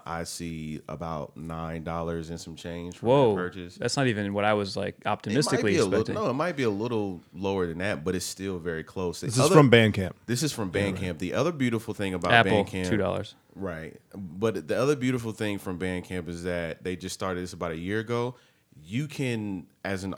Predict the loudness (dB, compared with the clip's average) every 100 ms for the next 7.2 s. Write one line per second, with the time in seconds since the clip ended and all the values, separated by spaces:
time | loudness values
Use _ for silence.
0 | -6 -2 0 0 0 -2 0 -2 -2 -4
1 | -4 -2 -4 -8 -10 -10 -6 -2 0 -2
2 | -6 -6 -6 -4 -4 -2 -4 -6 -6 -6
3 | -8 -6 -4 -2 -2 0 -2 0 -6 -4
4 | -2 -2 -2 -6 -10 -8 -4 -4 -4 -8
5 | -8 -10 -8 -6 -4 -6 -8 -10 -10 -10
6 | -12 -12 -12 -10 -10 -10 -10 -10 -6 -2
7 | 0